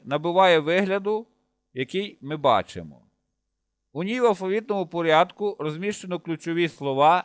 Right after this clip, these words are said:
і словосполучення. Для перегляду їх списку використовують смугу прокручування.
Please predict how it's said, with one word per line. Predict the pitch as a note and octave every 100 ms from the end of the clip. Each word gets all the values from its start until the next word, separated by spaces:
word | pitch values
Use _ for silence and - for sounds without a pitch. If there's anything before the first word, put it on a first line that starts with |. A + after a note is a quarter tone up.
| _
і | -
словосполучення. | C#3+ D#3 D#3+ E3+ - F3 F3 C#3 - E2+ D#2 D2 _ _ _ _ _ _ _
Для | A#2+ D#3
перегляду | F#3 A3 A#3+ G#3+ F#3 F3+
їх | D#3
списку | - - E3 F3+ _ G#3 G3+
використовують | D3+ D3 D#3+ D3+ - F3 G3 G#3+ G#3
смугу | D3+ D#3+ F3 F3+
прокручування. | F3+ F3+ F3 D#3+ - F#2 D#2+ D2+